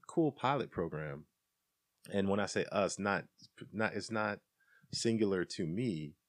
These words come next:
You can be a part of it as well by downloading the app Anchor,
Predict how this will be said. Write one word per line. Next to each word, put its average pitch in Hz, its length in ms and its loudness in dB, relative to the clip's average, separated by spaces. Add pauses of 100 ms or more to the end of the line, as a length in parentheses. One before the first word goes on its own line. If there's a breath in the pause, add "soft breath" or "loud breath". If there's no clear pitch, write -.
(140)
You 101 420 0
can 78 180 -4
be 73 100 -6
a 73 60 -6
part 76 240 0
of 69 80 -8
it 69 80 -6
as 67 100 -12
well 107 380 0 (600 loud breath)
by 90 640 4
downloading 80 760 0 (680)
the 80 320 -6
app 92 320 2 (360)
Anchor, 104 600 -2